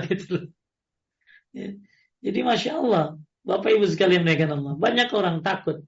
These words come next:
untuk bertauhid kepada Allah. Ya, ikut kajian-kajian sunnah, takut dicela sama masyarakat. Ya. Ya kan tadi konsekuensinya. Anda harus siap-siap dikeroyok sama tujuh puluh dua golongan.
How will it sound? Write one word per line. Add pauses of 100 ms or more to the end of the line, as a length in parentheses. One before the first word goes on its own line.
(140)
untuk (400)
bertauhid
kepada
Allah. (840)
Ya,
ikut
kajian-kajian
sunnah,
takut
dicela
sama
masyarakat. (800)
Ya. (800)
Ya
kan
tadi
konsekuensinya. (720)
Anda
harus
siap-siap
dikeroyok
sama
tujuh
puluh
dua
golongan.